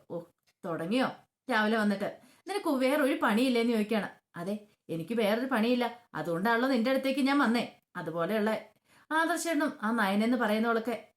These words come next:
ഹണിമൂണൊക്കെ പോയി അടിച്ചു പൊളിക്കുക. ഇവിടെയാണെങ്കിൽ ഒന്ന് പുറത്തു പോലും കൊണ്ടുപോകുന്നില്ലെന്ന് പറയാം. ഇത് കേട്ടപ്പം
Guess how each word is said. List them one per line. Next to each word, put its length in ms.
ഹണിമൂണൊക്കെ 560
പോയി 160
അടിച്ചു 280
പൊളിക്കുക. 320
ഇവിടെയാണെങ്കിൽ 560
ഒന്ന് 180
പുറത്തു 420
പോലും 260
കൊണ്ടുപോകുന്നില്ലെന്ന് 560
പറയാം. 260
ഇത് 160
കേട്ടപ്പം 460